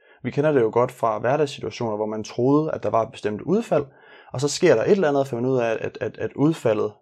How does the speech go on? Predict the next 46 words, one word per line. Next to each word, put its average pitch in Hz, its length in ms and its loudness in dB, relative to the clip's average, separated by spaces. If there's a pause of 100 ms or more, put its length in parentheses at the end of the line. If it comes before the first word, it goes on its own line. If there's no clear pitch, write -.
(280)
var 123 80 2
noget 127 160 -2
andet. 175 320 2
Så - 100 -8
det 127 60 -2
er 131 60 2
lidt 156 180 -2
tiden, 110 480 0
der 110 80 2
er 110 160 -2
vores 107 220 -6
begrænsning 135 640 -4
i - 20 -4
at 110 100 -6
forstå. - 540 -2 (800)
Og - 80 -8
der 156 120 4
taler, 147 380 2
øh, 110 400 -4
Gadamer 135 340 4
jo 110 140 0
om, 117 120 -2
at 113 120 -6
vi 110 60 -6
har, 110 360 -6 (120)
vi 117 100 -2
har 113 140 -4
fordomme, 135 800 4 (280)
og - 80 -8
der 139 100 2
skal 135 160 -4
man 135 60 0
ikke 160 120 -4
forstå 139 240 0
fordomme 131 420 2
i 110 40 -6
den 113 100 -4
der 117 80 -2
traditionelle 113 720 -2
forstand. 113 440 -6
Altså, 117 160 -8
det 120 120 0
er 131 40 4
ikke 139 160 2
en, 110 180 -4 (460)
vi, 127 100 -2